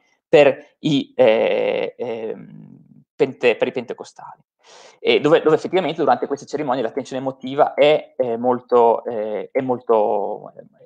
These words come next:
è alta, è palpabile, insomma. Ehm, si possono però delineare alcuni principi condivisi, malgrado le, eh, ehm,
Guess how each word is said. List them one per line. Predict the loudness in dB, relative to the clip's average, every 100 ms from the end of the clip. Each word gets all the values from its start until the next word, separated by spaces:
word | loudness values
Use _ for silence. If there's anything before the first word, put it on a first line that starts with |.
| _ -2
è | 2
alta, | 2 0 -6
è |
palpabile, | -6 0 0 0 -6 -16
insomma. | -16 -16 -16 _ _ -20 -20 -20 _
Ehm, | 4 6 4 2 -4 -8 -10 -10 -10 -12 -14 -16 -18 -16
si | -8 0
possono | 0 2 2 4
però | 4
delineare | 2 0 4 6 6
alcuni | 0 -8
principi | -8 -12 -14
condivisi, | -12 -10 -10 -10 -10 -8
malgrado | -2 2 2 2
le, | 0 -2 -2
eh, | -6 -6 -6 -6 -6 -8
ehm, | -10 -10 -12 -16 -20